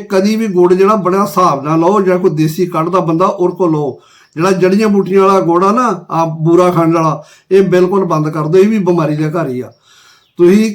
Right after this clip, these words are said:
ਵਧੀਆ ਖਾਓ, ਘਰ ਦਾ ਹੀ ਖਾਓ, ਕੋਸ਼ਿਸ਼ ਕਰੋ ਤੇ ਘਰੇ ਹੀ ਸਾਰਾ ਕੁਛ ਬਣਾਓ। ਤੇ ਆਹ ਜਿਹੜੀਆਂ ਚੀਜ਼ਾਂ ਤੁਸੀਂ ਨੋਟ ਕਰ ਲਈਆਂ, ਇੱਕ ਵਾਰੀ ਮੈਂ ਫੇਰ ਦੱਸ ਦਿੰਦਾ ਤੁਹਾਨੂੰ, ਨੋਟ ਕਰ ਲਿਓ, ਭੁੱਲ ਨਾ ਜਾਵੇ।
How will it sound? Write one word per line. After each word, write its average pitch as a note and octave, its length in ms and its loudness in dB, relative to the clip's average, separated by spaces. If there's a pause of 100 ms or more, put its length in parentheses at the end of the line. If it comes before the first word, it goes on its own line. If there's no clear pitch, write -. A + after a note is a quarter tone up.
ਵਧੀਆ A3+ 380 0
ਖਾਓ, F3 460 0
ਘਰ G3 440 -2
ਦਾ F3+ 140 2
ਹੀ G#3 100 2
ਖਾਓ, F3+ 300 0
ਕੋਸ਼ਿਸ਼ F3+ 360 0
ਕਰੋ D#3 360 -4 (260)
ਤੇ F3+ 200 0
ਘਰੇ F#3 200 0
ਹੀ F3+ 140 4
ਸਾਰਾ F3 280 0
ਕੁਛ F3+ 240 -2
ਬਣਾਓ। D#3 580 -2 (200)
ਤੇ F#3+ 120 0 (100)
ਆਹ F#3+ 180 2
ਜਿਹੜੀਆਂ A#3 180 0
ਚੀਜ਼ਾਂ G3 380 -2
ਤੁਸੀਂ G3 300 -4
ਨੋਟ F3 320 2
ਕਰ E3+ 180 -2
ਲਈਆਂ, G3+ 240 2
ਇੱਕ G#3 160 -4
ਵਾਰੀ G#3 180 0
ਮੈਂ G3+ 140 2
ਫੇਰ F#3 260 0
ਦੱਸ F#3 160 0
ਦਿੰਦਾ E3 260 0
ਤੁਹਾਨੂੰ, D#3 300 -2
ਨੋਟ D#3+ 240 0
ਕਰ F3 220 -4
ਲਿਓ, F3 360 2 (400)
ਭੁੱਲ G3 200 2
ਨਾ F#3+ 100 4
ਜਾਵੇ। F3+ 460 0